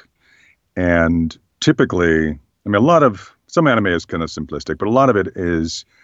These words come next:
beautiful artwork. And in video games now, even more so, the artwork is just phenomenal. And you looking at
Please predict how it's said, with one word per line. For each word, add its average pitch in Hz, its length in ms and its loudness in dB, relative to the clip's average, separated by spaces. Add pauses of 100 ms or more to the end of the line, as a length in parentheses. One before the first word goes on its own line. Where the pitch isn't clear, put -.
(540)
beautiful 104 580 4
artwork. 67 500 -4 (560)
And 80 400 0
in 95 120 0
video 117 260 4
games 80 320 0
now, 82 300 0
even 73 180 -6
more 82 480 2
so, 67 540 -4 (160)
the 85 160 0
artwork 85 440 0
is - 200 -8
just - 240 -6
phenomenal. 78 760 -2 (600)
And 80 540 0 (600)
you 113 180 2
looking 117 600 6
at 90 180 -2